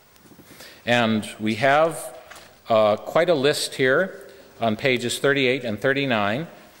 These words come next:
of the responsibilities and the privileges of service for the man and the woman.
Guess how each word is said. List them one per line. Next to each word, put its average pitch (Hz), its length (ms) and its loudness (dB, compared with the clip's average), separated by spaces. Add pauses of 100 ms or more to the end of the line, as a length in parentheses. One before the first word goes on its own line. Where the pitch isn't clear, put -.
(140)
of 123 180 2
the 120 80 0
responsibilities 143 1200 0
and 120 220 0
the 113 80 0
privileges 127 800 0
of 123 180 -2
service - 640 -2 (580)
for - 120 -4
the 117 80 2
man 123 220 4
and 127 100 0
the 131 60 2
woman. 135 280 2